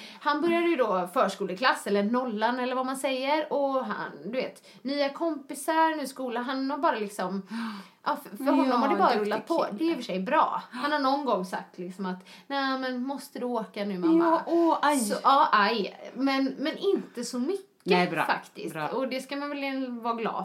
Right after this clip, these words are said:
Speaker 1: för.
Speaker 2: Ja,
Speaker 1: Sådär.
Speaker 2: verkligen, att han är trygg och
Speaker 1: Ja, och nu, det, det är det som är så roligt när man då är hemma.
Speaker 2: Ja.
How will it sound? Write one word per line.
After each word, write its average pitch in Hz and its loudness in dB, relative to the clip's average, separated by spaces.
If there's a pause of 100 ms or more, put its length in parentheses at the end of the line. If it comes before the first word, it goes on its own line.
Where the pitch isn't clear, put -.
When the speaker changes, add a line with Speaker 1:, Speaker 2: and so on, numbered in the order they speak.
Speaker 1:
för. 320 2 (120)
Speaker 2:
Ja, 196 -2
Speaker 1:
Sådär. 208 0
Speaker 2:
verkligen, 220 2
att - -8
han 180 -2
är 175 -2
trygg 160 -12
och - -8
Speaker 1:
Ja, 220 2
och 285 2
nu, 330 6
det, 277 -2
det 208 -4
är 208 0
det 202 2
som 320 -6
är - -4
så 240 -8
roligt 202 -4
när 220 -6
man 214 -4
då 196 0
är 185 0
hemma. 208 -2 (240)
Speaker 2:
Ja. 190 -6